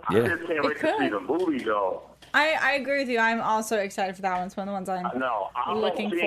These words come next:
Speaker 3: forward to.
Speaker 1: Captain America. Sorry, Iron Man. I love Captain America more than I like Iron Man. <laughs>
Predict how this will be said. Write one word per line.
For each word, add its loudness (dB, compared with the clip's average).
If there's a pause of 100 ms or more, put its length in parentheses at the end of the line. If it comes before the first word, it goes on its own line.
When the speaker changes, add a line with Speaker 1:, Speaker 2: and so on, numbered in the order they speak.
Speaker 3:
forward 0
to. -2
Speaker 1:
Captain 0
America. 0 (120)
Sorry, -2
Iron 0
Man. 0 (340)
I -6
love -2
Captain -4
America 0
more 0
than 0
I 0
like -2
Iron -2
Man. -2 (140)
<laughs> -12